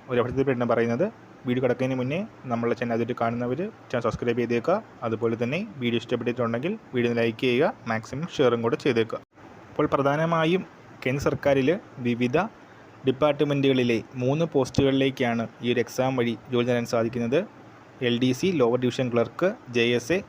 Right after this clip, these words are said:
ജൂനിയർ സെക്രട്ടേറിയറ്റ് അസിസ്റ്റന്റ്, അതുപോലെ തന്നെ ഡാറ്റ എൻട്രി ഓഫീസർ, ഡി ഇ ഒ പോസ്റ്റുകളിലേക്കാണ്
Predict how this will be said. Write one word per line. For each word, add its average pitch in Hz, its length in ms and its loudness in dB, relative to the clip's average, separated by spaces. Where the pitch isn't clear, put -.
ജൂനിയർ 123 280 2
സെക്രട്ടേറിയറ്റ് 127 480 0
അസിസ്റ്റന്റ്, 120 480 -2
അതുപോലെ 120 400 0
തന്നെ 131 180 0
ഡാറ്റ 117 200 2
എൻട്രി 127 340 0
ഓഫീസർ, 127 380 -2
ഡി 120 80 2
ഇ - 100 4
ഒ - 100 2
പോസ്റ്റുകളിലേക്കാണ് 123 840 0